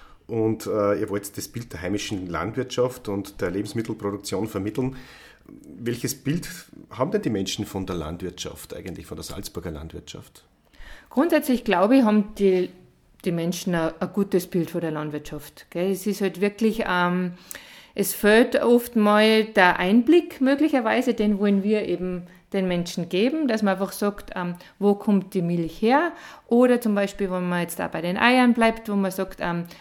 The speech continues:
Speaker 2: ein, ein Legehuhn ist eigentlich kein Brathändel. Ähm, das sind solche kleinen Details, die man einfach in unseren Kochkursen, ähm, dann nach außen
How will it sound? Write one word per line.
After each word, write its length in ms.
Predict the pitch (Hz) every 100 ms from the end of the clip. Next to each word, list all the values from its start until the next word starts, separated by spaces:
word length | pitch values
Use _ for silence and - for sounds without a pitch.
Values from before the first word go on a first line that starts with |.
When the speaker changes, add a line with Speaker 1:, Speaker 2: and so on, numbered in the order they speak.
| -
Speaker 2:
ein, 220 | 180 180 -
ein 120 | 185
Legehuhn 640 | 185 190 202 190 208 196
ist 260 | - 175 -
eigentlich 460 | 180 175 175 170 -
kein 400 | 175 170 165 160 _
Brathändel. 840 | - 233 277 277 269 262 269 269 269 - - -
Ähm, 420 | 196 196 196 196 190 - -
das 160 | 214
sind 160 | 214 202
solche 400 | 220 214 190 185 -
kleinen 400 | 202 202 208 196
Details, 640 | 175 180 180 233 320 - - - -
die 100 | 240
man 140 | 240
einfach 340 | 196 180 190 202
in 140 | 190
unseren 240 | 190 185 175
Kochkursen, 720 | 247 247 - 220 220 208 208
ähm, 420 | 180 170 175 175 175 - - _ -
dann 180 | 170
nach 140 | 170 170
außen 420 | 160 - 165